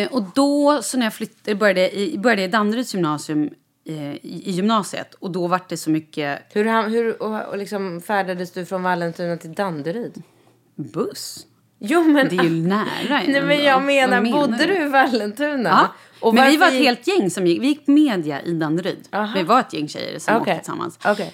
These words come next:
Speaker 1: Men i alla fall, och då började jag träna teamåkning istället, för att det var inte, när man åker tjugofyra stycken på isen samtidigt. Nu heter det typ press, eh, det heter något annat nu. Synkroniserad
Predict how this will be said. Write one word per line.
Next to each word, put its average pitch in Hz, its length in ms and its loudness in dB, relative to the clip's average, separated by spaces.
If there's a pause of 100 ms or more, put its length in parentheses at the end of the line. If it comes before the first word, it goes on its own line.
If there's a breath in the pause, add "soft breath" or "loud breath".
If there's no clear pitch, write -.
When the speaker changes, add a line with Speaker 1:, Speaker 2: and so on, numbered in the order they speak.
Speaker 1:
Men 269 120 2
i - 40 6
alla 277 60 4
fall, - 160 0
och 262 100 -2
då 311 200 2
började 277 260 0
jag 196 140 -2
träna 170 580 -2 (220)
teamåkning 277 640 2
istället, 147 360 -6
för 185 120 -4
att 180 80 -12
det 202 120 0
var 185 100 -2
inte, 160 500 -2
när 190 160 2
man 185 100 0
åker 170 200 -2
tjugofyra 170 380 -4
stycken 190 320 -8
på 165 80 -4
isen 156 200 -6
samtidigt. 160 420 -4
Nu 202 140 0
heter 185 200 -4
det 147 100 -8
typ - 100 -20
press, - 400 -14
eh, 156 220 -4 (560 loud breath)
det - 340 -12
heter 196 180 -10
något 202 120 -6
annat 196 240 -2
nu. 156 120 -4
Synkroniserad 214 1040 0